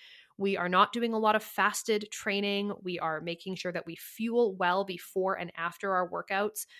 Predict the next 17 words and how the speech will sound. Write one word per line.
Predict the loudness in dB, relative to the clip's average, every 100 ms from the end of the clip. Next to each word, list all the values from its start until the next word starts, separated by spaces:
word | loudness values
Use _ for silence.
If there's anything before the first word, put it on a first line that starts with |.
| -16
so | -6 0
that | 0 0
we | -4 -6 -8 -10
can | -6 -4 -4 -8 _ _ -6
improve | -4 -4 -8 -4 -2 0 0
our | -2
workout | 0 -2 -4 -8
quality | _ 0 4 2 2 -2
as | -2
well | -4 -2 0
as | 0
optimize | -2 -8 -6 -6 -4
our | -6
recovery | -6 -10 -2 -2 2 2 2 -4 -4
from | 0
our | 2 2
workouts. | 0 0 0 0 -2 -10